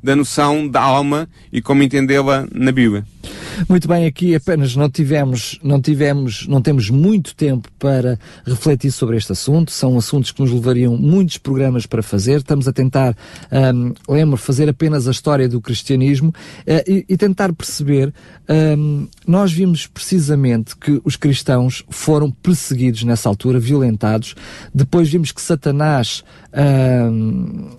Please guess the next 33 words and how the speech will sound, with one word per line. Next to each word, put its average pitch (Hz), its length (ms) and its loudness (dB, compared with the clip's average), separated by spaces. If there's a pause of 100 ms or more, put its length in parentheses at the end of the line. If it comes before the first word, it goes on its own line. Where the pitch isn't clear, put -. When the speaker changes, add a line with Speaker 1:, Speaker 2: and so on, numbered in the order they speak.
(280)
Speaker 2:
tenta 165 340 2
mudar 139 360 2
de - 80 -10
estratégia, 139 440 -2
aliás, 127 220 0
ele 151 80 2
muda 151 280 2
de - 60 -6
estratégia 143 680 -2
e 190 100 0
confunde 170 680 0 (160)
a 127 60 -2
igreja 120 640 -2 (420)
cristã 147 460 0
com 160 120 -2
algumas 175 380 2
das 143 180 -4
crenças 131 520 -4
que - 100 -6
acabam 139 340 0
por 156 120 0
ainda 151 200 2
hoje, 135 440 0 (200)
infelizmente, 131 680 -2
em 127 60 -2
algumas 120 360 0
religiões, 110 500 0
Speaker 1:
Subsistir. 95 460 -4
Speaker 2:
subsistir 147 680 0 (180)
e 147 100 0
trazer 139 320 0
esta 143 260 -2
confusão, 135 720 0